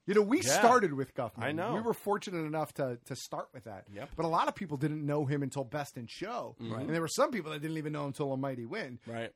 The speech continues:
Speaker 1: I think Guffman, I, Best in Show and Mighty Wind I saw in the theater.
Speaker 2: Mm-hmm.
Speaker 1: Guffman I did not.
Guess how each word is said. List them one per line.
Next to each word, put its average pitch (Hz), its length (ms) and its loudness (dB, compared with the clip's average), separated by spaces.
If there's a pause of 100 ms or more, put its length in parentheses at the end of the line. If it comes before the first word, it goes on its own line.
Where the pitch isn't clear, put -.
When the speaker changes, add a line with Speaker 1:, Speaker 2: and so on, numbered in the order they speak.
Speaker 1:
I 202 60 0
think 240 180 -6
Guffman, 233 360 -4
I, 170 60 -8 (440)
Best 269 240 -2
in 320 60 -4
Show 302 200 -2
and 202 80 -2
Mighty 196 200 0
Wind 165 180 -2
I 131 60 -4
saw 170 240 -6
in 139 80 -10
the 117 60 -14
theater. 107 420 -10 (180)
Speaker 2:
Mm-hmm. 104 100 -10
Speaker 1:
Guffman 170 320 2
I 135 100 -4
did 113 160 -12
not. 85 260 -12